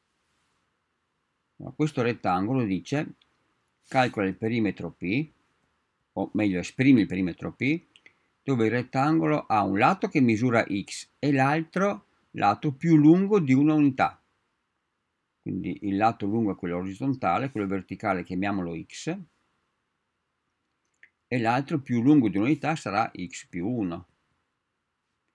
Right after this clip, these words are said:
Il perimetro quindi sarà il doppio della somma dei due lati. X più uno è il primo lato più x il secondo lato, quindi avremo due, x più x posso sommarlo, sono due monomi simili,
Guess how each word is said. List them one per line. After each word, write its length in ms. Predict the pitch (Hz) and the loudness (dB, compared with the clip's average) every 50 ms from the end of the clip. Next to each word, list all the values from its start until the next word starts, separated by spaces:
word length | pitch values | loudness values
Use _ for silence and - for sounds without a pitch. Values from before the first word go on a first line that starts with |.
| _ _ _ _ _ _ _ _ _ _ _ - | _ _ _ _ _ _ _ _ _ _ _ -6
Il 160 | 101 98 87 | -6 -4 -2
perimetro 640 | - 151 139 113 101 104 123 156 - - 190 175 - | 0 0 0 2 0 0 0 -2 -4 -4 -8 -8 -4
quindi 360 | - 98 92 98 107 151 147 | -4 -2 -2 -2 -2 -4 -6
sarà 440 | - - 113 107 98 92 82 - _ _ _ _ | -6 -6 -4 -2 0 0 -2 -2 _ _ _ _
il 220 | - 113 113 107 101 | -6 -4 -4 -4 -2
doppio 480 | 90 113 113 113 113 _ - 190 190 | 0 0 0 0 0 _ -6 -4 -4
della 240 | 143 107 95 95 123 | -2 -2 -4 -4 -4
somma 380 | 127 - - 104 104 123 147 143 | -6 -6 -4 -4 -2 -2 -2 -2
dei 180 | 117 98 87 | -2 -4 -4
due 220 | 82 87 85 85 95 | -4 -6 -6 -4 -4
lati. 460 | 117 131 101 85 - - 78 92 - _ _ _ _ _ _ _ _ _ _ _ _ _ _ _ _ _ _ _ _ _ _ _ | -2 -2 -2 -4 -6 -10 -16 -16 -16 _ _ _ _ _ _ _ _ _ _ _ _ _ _ _ _ _ _ _ _ _ _ _
X 340 | - 110 104 95 - - - _ | -8 -6 -6 -8 -10 -16 -18 _
più 260 | - 120 117 110 101 | -8 -6 -4 -4 -4
uno 280 | 104 110 127 160 175 | -4 -4 -4 -4 -4
è 20 | 131 | -4
il 80 | 101 | -6
primo 260 | - 95 98 107 117 110 | -4 -4 -4 -4 -4 -4
lato 380 | 95 95 110 131 - - 156 | -4 -4 -4 -6 -8 -10 -10
più 180 | 131 - 101 95 92 98 107 | -8 -6 -6 -4 -4 -4 -6
x 160 | - - - | -8 -8 -8
il 100 | 151 131 | -8 -8
secondo 440 | - 101 - - 87 85 85 82 - | -8 -12 -14 -12 -10 -8 -8 -6 -6
lato, 420 | - 104 82 69 - - - - _ | -4 -4 -6 -6 -8 -16 -20 -20 _
quindi 460 | - 92 92 92 95 104 131 131 135 - _ _ _ _ _ _ _ - | -10 -8 -8 -6 -6 -4 -6 -6 -6 -10 _ _ _ _ _ _ _ -8
avremo 760 | - 104 104 101 104 98 90 82 90 113 131 139 - - _ | -8 -6 -6 -6 -6 -8 -8 -6 -6 -6 -6 -6 -8 -12 _
due, 600 | - 101 101 95 104 104 107 127 165 180 - _ _ _ _ _ _ - | -18 -16 -12 -10 -6 -4 -4 -4 -4 -4 -8 _ _ _ _ _ _ -8
x 180 | 123 117 - - | -8 -8 -8 -10
più 200 | - 120 120 131 123 | -6 -2 0 0 0
x 100 | 127 - - | -2 -4 -10
posso 260 | - 98 98 98 98 | -10 -10 -10 -10 -12
sommarlo, 560 | - - 95 98 98 92 92 92 101 - 147 | -10 -6 -4 -2 -2 -2 -4 -4 -6 -6 -6
sono 180 | 127 - 101 95 | -6 -6 -6 -4
due 120 | 98 101 | -4 -4
monomi 360 | 98 98 98 95 92 117 120 | -6 -6 -6 -6 -6 -6 -8
simili, 560 | - - - 98 90 95 113 139 185 196 - | -8 -10 -10 -8 -6 -4 -2 -2 -4 -4 -8